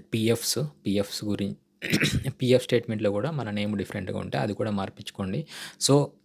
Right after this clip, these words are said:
అన్ని డాక్యుమెంట్‌లో ఒకటే నేమ్ ఉండాలి. మీ పాస్‌పోర్ట్‌లో ఏం నేమ్ ఉందో సేమ్ అలానే రిప్రజెంట్ చేయాలి ప్రతి చోట. ఖచ్చితంగా మనం ఫోకస్ చేయాల్సిన విషయము. మన ఇండియన్స్‌కి ఈ మిడిల్ నేమ్, లాస్ట్ నేమ్, ఫస్ట్ నేమ్ ఈ ఇష్యూ ఉంటదనమాట డాక్యుమెంటేషన్‌లో. So,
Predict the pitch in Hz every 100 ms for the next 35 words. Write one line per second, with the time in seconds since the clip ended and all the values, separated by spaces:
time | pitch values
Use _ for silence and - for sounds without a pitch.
0 | _ - 117 135 143 127 - 113 107 -
1 | 175 - _ _ - - - 135 113 110
2 | 104 107 156 135 110 101 - 117 98 101
3 | 101 95 90 92 170 - 110 101 _ -
4 | 107 110 120 170 113 - 113 113 107 101
5 | 104 120 101 - 101 147 180 - - -
6 | 120 - - 131 131 107 - 98 - -
7 | 101 98 101 - - 107 151 - - -
8 | 113 107 113 117 - - 113 107 98 101
9 | 101 101 101 101 104 104 101 - 104 98
10 | 101 - - - _ 110 - 107 101 110
11 | 110 - 117 101 101 95 92 101 95 101
12 | 92 - 113 104 - -